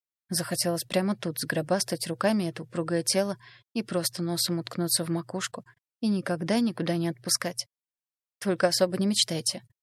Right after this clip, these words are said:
Мне просто надо вам кое-что объяснить. Олеся, вы полны неожиданностей. Надеюсь, не огорошите меня какой-нибудь новостью за бутылочкой хорошего вина, от которой я потеряю покой и сон, хмыкнул я, намекая на то,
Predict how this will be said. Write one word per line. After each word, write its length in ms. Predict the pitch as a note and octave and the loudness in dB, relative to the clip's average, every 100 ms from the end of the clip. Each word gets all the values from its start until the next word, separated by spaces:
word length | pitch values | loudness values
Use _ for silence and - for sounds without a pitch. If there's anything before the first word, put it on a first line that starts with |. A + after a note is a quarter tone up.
| _ _ | _ _
Мне 180 | B3+ B3 | 4 4
просто 300 | - F3 - | 2 0 2
надо 240 | F3+ G#3+ F3 | 2 2 0
вам 180 | D#3+ | -4
кое-что 360 | - D#3+ D#3+ F3+ | -2 -2 0 0
объяснить. 540 | F3 F#3 - E3+ - - _ _ _ _ _ _ _ _ | 0 0 0 -2 -6 -12 _ _ _ _ _ _ _ _
Олеся, 480 | G3+ F#3+ E3 - F3+ - _ | 0 2 4 2 0 -14 _
вы 200 | F3 E3+ | -2 0
полны 300 | F3 F#3 F3 | 2 2 2
неожиданностей. 800 | F3 G#3+ G3 F3+ F#3 - G3+ G3 _ _ _ _ | 2 2 2 0 -2 -2 -4 -8 _ _ _ _
Надеюсь, 420 | G#3 F#3 F#3 - | 2 4 2 2
не 100 | F3+ | 2
огорошите 500 | E3 G3 C4+ C#4+ - | 2 2 2 0 2
меня 160 | F3 E3 | 0 0
какой-нибудь 580 | D#3 F3+ E3+ E3 D#3+ | -2 0 0 0 0
новостью 440 | F3+ G#3+ A3 - E3+ | 0 0 0 -2 -2
за 100 | D#3+ | -2
бутылочкой 580 | E3 E3+ E3 D#3+ - E3 | -4 0 0 0 -4 -2
хорошего 500 | F3+ E3+ - E3 E3 | -2 -2 0 0 0
вина, 280 | F3 G3 - - - - | 0 -2 -4 -20 -12 -8
от 120 | G3 | -2
которой 340 | F#3+ F#3 F3+ | 0 2 2
я 80 | F3 | 0
потеряю 440 | E3+ - F3 E3+ | 0 2 2 0
покой 340 | D#3+ F3 F3 F3 | -2 -2 0 2
и 40 | |
сон, 280 | - F3 E3 - _ _ _ | 2 0 -6 -14 _ _ _
хмыкнул 520 | - - E3+ - E3+ E3 | -16 -4 -4 0 -2 0
я, 180 | F3 | 0
намекая 400 | G#3 F#3+ E3+ E3+ | 0 0 0 0
на 120 | E3+ E3+ | 0 0
то, 180 | G#3 | -2